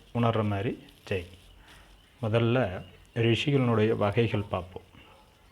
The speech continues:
ரிஷிகள் அப்படிங்கிறவங்க பத்து வகையான ரிஷிகள் இருக்காங்க. அந்த பத்து வகையான ரிஷிகள்ல முதல்ல மகா ரிஷி, பிரம்ம ரிஷி, ராஜ ரிஷி,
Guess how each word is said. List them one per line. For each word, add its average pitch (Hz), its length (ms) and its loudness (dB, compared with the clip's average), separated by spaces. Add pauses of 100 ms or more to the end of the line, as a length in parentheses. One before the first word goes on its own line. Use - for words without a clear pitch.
(920)
ரிஷிகள் 156 580 6
அப்படிங்கிறவங்க 107 1040 0 (260)
பத்து 110 380 0
வகையான 131 540 4
ரிஷிகள் 110 440 0
இருக்காங்க. 92 400 -6 (640)
அந்த 113 260 0
பத்து 104 380 -4
வகையான 127 500 2
ரிஷிகள்ல 117 560 0 (440)
முதல்ல 117 460 0 (440)
மகா 110 380 2
ரிஷி, 110 580 -2 (800)
பிரம்ம 120 460 2
ரிஷி, 107 640 0 (320)
ராஜ 120 500 2
ரிஷி, 107 600 0